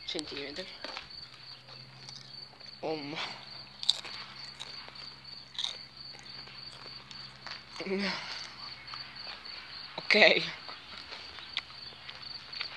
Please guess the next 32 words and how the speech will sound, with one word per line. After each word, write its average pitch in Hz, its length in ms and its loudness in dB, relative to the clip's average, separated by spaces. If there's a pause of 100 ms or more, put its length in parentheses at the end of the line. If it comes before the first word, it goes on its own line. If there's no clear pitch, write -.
(2500)
E 208 100 2
boh, 302 160 10 (840)
spero 190 200 4
che 196 120 4
vi, 190 140 4 (300)
che 196 120 6
il 180 60 10
video 185 220 8
vi 175 120 4
sia 185 240 12
utile. 302 420 10 (540)
Ovviamente 175 440 10
ditemi 196 440 12
nei 175 180 10
commenti 185 540 8
quando 170 340 10
è 165 240 12 (580)
che 180 140 8
fate 175 240 6
un 175 160 8
giro 170 280 8
qua 156 320 6
a 185 60 6
Bibbiana. 160 520 4 (720)
E 190 160 6
boh, - 160 6
ci - 160 4
vediamo 165 240 8
una 170 100 8
volta 170 200 8
in 180 60 8
stazione. 170 600 6